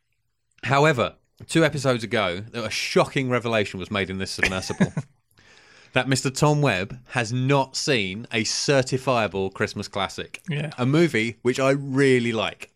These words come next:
Speaker 2: Right.
Speaker 1: Uh, and if I'd have known you hadn't seen it, you'd have
Speaker 2: Yeah.
Speaker 1: got this at least two Christmases ago.
Speaker 2: <laughs>
Speaker 1: Tom has never seen It's a Wonderful Life.
Speaker 2: Yeah.
Speaker 1: Turns out I don't own a copy of It's a Wonderful Life, so
Speaker 2: No.
Speaker 1: thank you very much to my friend Craig for lending me this D V D.
Speaker 2: Excellent.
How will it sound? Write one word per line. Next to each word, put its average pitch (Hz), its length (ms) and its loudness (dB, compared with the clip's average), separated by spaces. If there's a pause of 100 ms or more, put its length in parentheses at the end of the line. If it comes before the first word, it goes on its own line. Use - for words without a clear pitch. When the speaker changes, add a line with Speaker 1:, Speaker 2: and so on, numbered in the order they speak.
(140)
Speaker 2:
Right. 151 280 0 (120)
Speaker 1:
Uh, 110 340 2
and 117 160 0
if 123 100 -2
I'd 135 120 4
have 123 100 -2
known 156 160 0
you 160 80 -2
hadn't 135 240 -2
seen 123 280 0
it, 110 180 -2
you'd 127 240 2
have 143 80 -2
Speaker 2:
Yeah. - 20 -8
Speaker 1:
got 117 220 0
this 110 260 -2 (100)
at 127 140 -2
least 127 340 0
two 127 120 2
Christmases 104 480 -4
ago. - 480 2 (320)
Speaker 2:
<laughs> - 320 -12
Speaker 1:
Tom 208 260 6
has 185 160 2
never 170 180 2
seen 113 460 -2 (240)
It's 127 220 0
a - 20 0
Wonderful 110 380 -2
Life. 87 440 -6 (200)
Speaker 2:
Yeah. 143 180 -4 (840)
Speaker 1:
Turns 254 200 4
out 139 140 4
I 135 100 6
don't 127 160 2
own 156 180 4
a 127 40 0
copy 110 280 -2
of 98 80 0
It's 104 160 -6
a 104 40 -4
Wonderful 101 340 -4
Life, 110 200 2
so 147 80 0
Speaker 2:
No. 131 100 4
Speaker 1:
thank 139 160 0
you 151 60 -2
very 156 180 2
much 131 220 -2
to - 40 -6
my 113 80 0
friend 110 240 -2
Craig 104 260 0
for 113 120 -4
lending 104 260 -2
me 101 120 -2
this 98 180 -4
D 98 100 0
V 92 100 -4
D. 90 300 -4
Speaker 2:
Excellent. 139 440 -6